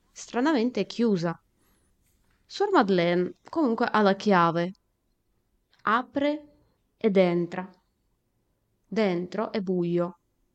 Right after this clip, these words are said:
e solo quando gli occhi di Suor Madeleine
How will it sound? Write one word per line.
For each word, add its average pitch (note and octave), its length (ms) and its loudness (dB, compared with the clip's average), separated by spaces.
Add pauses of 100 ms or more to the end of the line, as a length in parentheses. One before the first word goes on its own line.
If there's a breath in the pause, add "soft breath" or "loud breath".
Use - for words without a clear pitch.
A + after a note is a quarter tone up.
(240)
e - 80 -12
solo D#4+ 320 -2
quando A#3 640 -2 (140)
gli G#3 160 -4
occhi C#4+ 400 0
di F#3 100 -2
Suor G3+ 320 -4
Madeleine F#3 600 -2